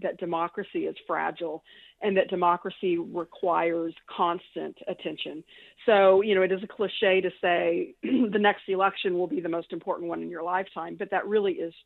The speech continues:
true. It always has been true, I think, uh, because the things that happen on that day can have an enormous impact on what happens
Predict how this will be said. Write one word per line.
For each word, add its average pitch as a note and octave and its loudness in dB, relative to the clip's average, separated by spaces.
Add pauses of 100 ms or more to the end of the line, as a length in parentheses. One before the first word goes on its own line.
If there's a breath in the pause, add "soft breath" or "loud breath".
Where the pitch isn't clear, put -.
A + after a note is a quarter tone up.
true. E3+ 0 (440 loud breath)
It C4+ 4
always A#3 6
has A3 2
been E3+ -8
true, E3 -8
I D#3 -8
think, D#3+ -10 (600 soft breath)
uh, F3+ 2 (120)
because G#3 2 (500)
the G#3+ 0
things A#3+ 0
that F#3 -6
happen F#3 -6 (500 soft breath)
on G#3 2
that F3+ -2
day F3+ -4
can G#3+ -12
have G3+ -6
an G#3 -2
enormous G#3+ -2 (100)
impact E3 -10
on F3+ -4
what F#3 -6
happens F3 -4